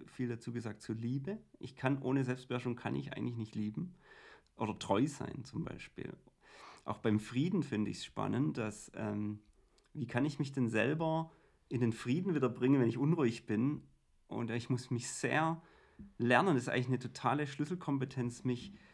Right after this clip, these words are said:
mich zu beherrschen, meine Gedanken auch zu beherrschen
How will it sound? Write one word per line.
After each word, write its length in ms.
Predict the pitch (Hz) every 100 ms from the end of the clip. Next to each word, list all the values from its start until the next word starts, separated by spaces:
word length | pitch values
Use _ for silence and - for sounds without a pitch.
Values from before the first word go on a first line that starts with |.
| - - _ _ _ _ -
mich 240 | 127 123
zu 100 | -
beherrschen, 320 | 123 113 180 143
meine 140 | 120
Gedanken 400 | - 110 104 -
auch 140 | -
zu 120 | - 135
beherrschen 560 | 120 104 104 - 107